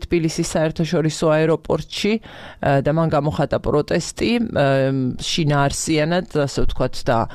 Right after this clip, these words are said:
გამოხატვის თავისუფლების ფარგლებში ვიდეო ჩანაწერი არსებობს და ამიტომ ვაძლევ თავისუფლებას ამის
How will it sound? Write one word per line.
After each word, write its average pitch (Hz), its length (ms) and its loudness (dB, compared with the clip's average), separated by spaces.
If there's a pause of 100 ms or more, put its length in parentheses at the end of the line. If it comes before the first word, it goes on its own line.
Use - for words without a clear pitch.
(140)
გამოხატვის 160 640 0
თავისუფლების 135 640 -2
ფარგლებში 151 440 -2
ვიდეო 151 320 2
ჩანაწერი 120 560 -2
არსებობს - 480 -6
და 101 160 -2
ამიტომ 113 320 0
ვაძლევ 113 400 -2
თავისუფლებას - 720 -4
ამის - 240 -2